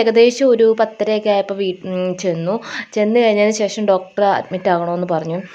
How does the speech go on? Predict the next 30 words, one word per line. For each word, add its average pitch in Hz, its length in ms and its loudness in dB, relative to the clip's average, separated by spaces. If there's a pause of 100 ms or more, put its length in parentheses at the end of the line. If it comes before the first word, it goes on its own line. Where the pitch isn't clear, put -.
(200)
വീണ്ടും 254 400 2
ഞങ്ങൾ 240 240 2 (140)
തിരിച്ച് 196 260 0 (120)
വീട്ടിൽ 175 320 -2
വന്നു. 170 280 -2 (360)
വീട്ടിൽ 214 380 2
വന്നിട്ട് 208 400 2
എന്തോ 190 280 2 (380)
തുണിയും 208 420 0
കാര്യങ്ങളൊക്കെ 190 640 2
എടുത്തിട്ട് 185 400 -2 (140)
വീണ്ടും 185 340 -2
ഹോസ്പിറ്റലിൽ 185 720 -2
പോയി. 175 300 -2
അങ്ങനെയാണ് 208 400 -2
ഞങ്ങൾ 202 220 -4
അഡ്മിറ്റ് 175 380 -8
ആയത് 160 160 -2
കേട്ടോ. 165 180 -4 (460)
ഉം, 170 160 -10
അപ്പോൾ 160 180 -2
ഇതാ 190 240 4
ഞങ്ങൾ 180 280 -2 (760)
ഏകദേശം, 180 580 0 (420)
ഏ, 185 80 -4 (320)
എന്താണ് 175 320 -2 (300)
അവിടെയുള്ള 185 640 2 (140)
ഇതാട്ടോ. 175 360 -2 (140)
പിന്നീട് 190 340 -2
ഞങ്ങൾ 208 260 2